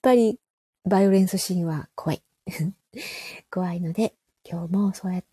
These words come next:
て、えー、ビージーエム感覚で流しつつ見ておりました。こういった距離感、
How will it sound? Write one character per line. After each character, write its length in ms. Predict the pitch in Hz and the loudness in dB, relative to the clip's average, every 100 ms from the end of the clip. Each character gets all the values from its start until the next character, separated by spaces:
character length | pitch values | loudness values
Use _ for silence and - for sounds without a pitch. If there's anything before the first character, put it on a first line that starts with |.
| - | -4
て、 240 | 202 202 _ _ _ _ _ _ | -2 -2 _ _ _ _ _ _
え 40 | 156 | -14
ー、 20 | 151 139 _ _ _ _ _ _ _ _ _ _ _ _ _ _ _ | -14 -18 _ _ _ _ _ _ _ _ _ _ _ _ _ _ _
ビ 260 | 165 214 220 | 2 4 4
ー 40 | |
ジ 100 | 214 | 4
ー 120 | 220 214 | 4 6
エ 60 | |
ム 140 | 208 202 | 4 0
感 240 | 220 214 | 0 -2
覚 220 | 208 - | -2 -2
で 100 | 208 | 0
流 360 | 196 226 262 262 | 2 2 -2 -6
し 80 | 247 | -6
つ 200 | - 302 | 0 0
つ 480 | - - 262 196 - - - - _ | 0 4 6 6 2 -14 -20 -20 _
見 100 | 180 | -10
て 220 | - 170 - | -6 -8 -6
お 80 | 175 | -4
り 120 | 160 | -4
ま 160 | 156 | -6
し 100 | 147 | -12
た。 200 | - - _ _ _ _ _ _ _ _ _ _ _ _ _ _ _ _ _ _ _ _ _ - | -16 -18 _ _ _ _ _ _ _ _ _ _ _ _ _ _ _ _ _ _ _ _ _ 4
こ 120 | 285 | 6
う 40 | |
い 40 | 339 | 6
っ 20 | |
た 160 | 233 | 0
距 240 | 202 - 233 | -2 2 4
離 120 | 294 | 4
感、 360 | - 302 220 | 4 2 2